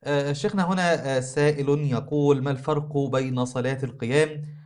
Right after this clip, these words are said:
وصلاة التهجد، حيث أن إمام المسجد بعد أن ينتهي من صلاة القيام بساعتين،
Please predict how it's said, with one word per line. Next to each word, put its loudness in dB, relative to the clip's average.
وصلاة 2
التهجد، -2
حيث 0
أن -2
إمام 0
المسجد -2
بعد 0
أن -4
ينتهي 0
من -2
صلاة -4
القيام -4
بساعتين، 0